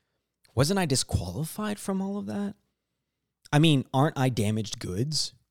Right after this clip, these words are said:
right? No one wants to be with me, a guy who struggles with homosexuality. But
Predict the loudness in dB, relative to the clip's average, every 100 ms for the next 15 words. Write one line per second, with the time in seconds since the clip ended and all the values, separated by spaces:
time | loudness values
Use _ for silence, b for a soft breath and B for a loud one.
0 | -6 -4 -4 _ _ _ _ _ _ _
1 | _ _ _ _ 4 6 8 6 4 2
2 | -2 -6 -6 -8 -10 -6 -6 -6 -6 -6
3 | -6 -4 -4 -4 -2 -2 -2 -4 -2 -2
4 | -4 -6 -8 -8 -4 -4 -4 _ _ _
5 | _ _ _ _ _ _ _ _ _ _
6 | _ 2 2 2